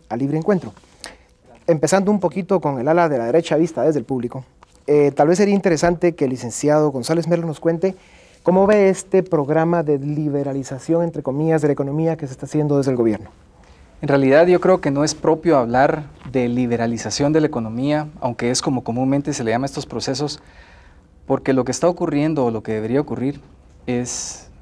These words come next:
Speaker 2: como en efecto pasa, es que se libera a los ciudadanos. La economía es una, es un aspecto, es una frase, es una palabra, pero no significa nada porque son las personas las que interactúan en la economía.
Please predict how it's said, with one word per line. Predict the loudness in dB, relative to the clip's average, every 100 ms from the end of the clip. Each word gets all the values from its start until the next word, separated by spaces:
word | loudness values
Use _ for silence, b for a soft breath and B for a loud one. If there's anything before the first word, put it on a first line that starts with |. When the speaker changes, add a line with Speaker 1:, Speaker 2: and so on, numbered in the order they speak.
| -20
Speaker 2:
como | -10 -6
en | -4
efecto | -6 -4 0
pasa, | 0 0
es | -2 -2
que |
se | -2 0
libera | 2 4 4
a | 4
los | 2
ciudadanos. | 2 2 4 4 0 -12 -20 -20 -20 -12
La | -2 0
economía | 2 2 4 2 2 -6 -12
es | -8 -8 -8
una, | -6 -4 0 0 -2 B B B B
es | -8 -2
un |
aspecto, | 0 2 -2 0 2 4 4 0 -6
es | -8
una | -6 -6
frase, | 2 4 4 2 -4 -4 -6
es | -8
una | -6 -2
palabra, | 0 4 4 4
pero | 0 -4
no |
significa | -4 -4 -4 -4
nada | 0 0 0
porque | -4
son | -2
las | -2 -2
personas | -4 -2 0 2
las | 0 -4
que | -6
interactúan | -6 -8 -8 -6 -6
en | -6
la |
economía. | -10 -12 -12